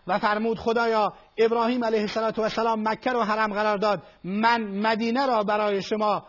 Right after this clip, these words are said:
حرم قرار می‌دهم، حرم قرار می‌دهم.» این است که همونطوری که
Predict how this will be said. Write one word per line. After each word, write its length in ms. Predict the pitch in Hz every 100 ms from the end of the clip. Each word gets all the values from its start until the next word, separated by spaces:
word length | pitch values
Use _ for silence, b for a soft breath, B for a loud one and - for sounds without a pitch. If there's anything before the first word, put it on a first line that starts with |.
| B
حرم 500 | - 202 220 233 208
قرار 320 | 202 208 202
می‌دهم، 500 | 190 202 202 196 185 b b
حرم 320 | 196 233 233
قرار 240 | 208 214 202
می‌دهم.» 340 | 202 202 208
این 100 | 247
است 240 | 233 220 -
که 260 | 214 190 B B
همونطوری 720 | - 220 233 208 233 220 226 208
که 340 | 233 214